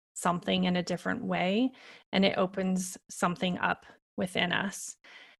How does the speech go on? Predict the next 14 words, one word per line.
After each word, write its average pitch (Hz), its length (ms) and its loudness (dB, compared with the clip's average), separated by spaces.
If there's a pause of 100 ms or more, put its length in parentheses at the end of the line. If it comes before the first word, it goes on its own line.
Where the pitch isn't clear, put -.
(100)
And 196 160 4
the 180 120 4
other 240 220 6
thing 214 260 4
that 185 140 6
I - 60 6
had 185 240 -2
been 185 160 2
thinking 185 440 0
about 185 500 4 (200)
before 185 800 4 (1000)
all 190 220 2
of 185 260 -4
the, 190 300 2